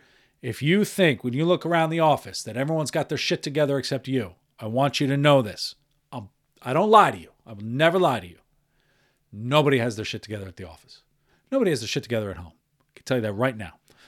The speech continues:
Um, so keep that in mind. Then we went into imposter syndrome. How,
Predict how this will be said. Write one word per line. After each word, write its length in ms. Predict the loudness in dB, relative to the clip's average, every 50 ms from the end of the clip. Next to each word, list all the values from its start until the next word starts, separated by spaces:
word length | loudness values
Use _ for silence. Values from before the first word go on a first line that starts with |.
| _ _ _ -10 -8
Um, 540 | -6 -6 -4 -6 -6 -8 -8 -10 -12 -14 -16 -20 _ _ _ _ _ -20 -20 -10
so 260 | -6 -6 -6 -6 -8 _ _ _ _ _ -10
keep 160 | -8 -6 -4
that 160 | -2 -2 -2
in 40 | -2
mind. 280 | -4 -6 -8 -12 -16 _ _ _ _ _ _ _ _ _ _ _ _ _ _ _ _ _ _ _ _ _ _
Then 200 | 2 2 4 4
we 100 | 4 2
went 160 | 0 0 -2
into 160 | -2 -2 -4 -4
imposter 400 | -4 -4 -4 -6 -6 -6 -10 -12
syndrome. 320 | -14 -14 -16 -16 -20 -20 _ _ _ _ -20 -20 -20 -20 _ _ _
How, 600 | -4 -2 0 2 2 2 2 2 0 -2 -4